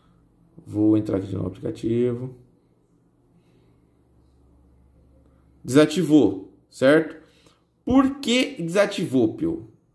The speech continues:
Isso aqui que eu queria chegar. Nossa, esse celular aqui foi uma benção. Você vai tá fazendo o seguinte. Essa versão que eu tô aqui é um ponto cinco ponto zero. Então, a, a versão um ponto cinco ponto zero não é, não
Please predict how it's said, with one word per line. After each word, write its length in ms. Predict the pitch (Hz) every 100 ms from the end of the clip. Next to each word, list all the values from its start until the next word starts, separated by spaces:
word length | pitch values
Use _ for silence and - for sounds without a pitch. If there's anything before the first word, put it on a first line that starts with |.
| _ _ -
Isso 460 | 214 254 320 226
aqui 360 | 185 165 - 214
que 120 | 220
eu 40 |
queria 240 | 196 196 196
chegar. 400 | - 151 175 180
Nossa, 240 | 165 196 180
esse 100 | 170
celular 200 | 165 165
aqui 260 | 165 180 - - _ _
foi 100 | 143
uma 120 | 165
benção. 500 | 110 107 98 98 - _ _ _ _ _
Você 220 | - 196
vai 120 | 190
tá 120 | 185 185
fazendo 180 | 180
o 20 | 185
seguinte. 520 | 180 127 113 110 - - -
Essa 260 | 190 240
versão 320 | 226 220 208 170
que 80 |
eu 60 | 165
tô 100 | 156
aqui 560 | 120 190 165 - - - -
é 200 | 135 135
um 420 | 151 208 262 -
ponto 480 | - - 151 151 -
cinco 460 | - 135 165 -
ponto 280 | - 165 170
zero. 480 | 131 123 117 90 - - _ -
Então, 480 | 131 - 185 226 -
a, 400 | 151 151 - 151
a 40 |
versão 440 | 156 165 - - -
um 140 | 196
ponto 200 | - 190
cinco 240 | - 165
ponto 200 | - 127
zero 260 | 110 160 151
não 140 | 139
é, 180 | 160 165 -
não 520 | 156 202 247 302